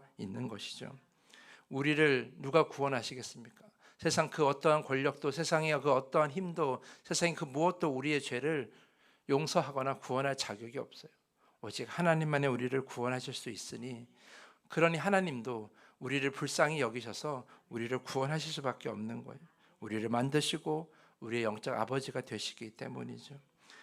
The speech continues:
그래서 우리가 할 수 있는 것은 구 절 말씀밖에 없어요. "여호와여, 너무 분노하지 마시오며 나의 죄악을 영원히 기억하지 마시옵소서. 보시옵소서,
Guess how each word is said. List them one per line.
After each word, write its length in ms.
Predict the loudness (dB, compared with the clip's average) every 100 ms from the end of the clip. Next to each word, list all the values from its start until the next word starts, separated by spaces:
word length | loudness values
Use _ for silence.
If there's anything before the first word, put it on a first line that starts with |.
| -20 _
그래서 260 | -2 4
우리가 280 | 4 6 4
할 120 | 4 2
수 140 | 0
있는 160 | -2 0
것은 440 | -2 -2 -4 -6 -12 -8
구 120 | 4
절 140 | 4
말씀밖에 640 | 6 0 -4 -4 -6 -6 -10
없어요. 320 | -8 -14 -14 -4
"여호와여, 560 | 2 4 4 2 -2 -10 -20 -20 -20 -4
너무 360 | 0 2 0
분노하지 640 | 0 2 6 4 2 -2 -6
마시오며 720 | -6 -6 -8 -10 -12 -12 -14 _ _ -20 -20 _
나의 260 | 0 0
죄악을 380 | 0 0 2 4
영원히 320 | 2 2 0
기억하지 540 | 0 0 0 -4 -6 -4
마시옵소서. 800 | -6 -6 -8 -8 -10 -12 -10 -14 -18 _ -20 -20 -20
보시옵소서, 920 | -4 2 4 6 4 2 -6 -4 -6